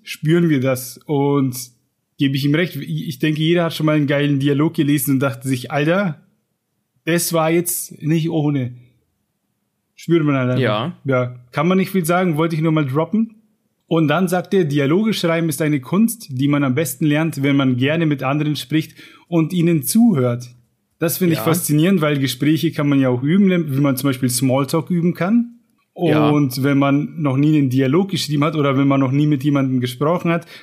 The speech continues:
Speaker 1: frage ich mich, ob man tatsächlich auf Papier einen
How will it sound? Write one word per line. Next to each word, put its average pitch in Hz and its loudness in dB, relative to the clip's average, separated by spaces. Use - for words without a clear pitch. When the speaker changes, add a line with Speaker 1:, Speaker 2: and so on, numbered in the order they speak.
Speaker 1:
frage 156 0
ich 196 -4
mich, 185 0
ob 156 -4
man 147 -2
tatsächlich 170 -2
auf 147 -4
Papier 156 -2
einen 151 -2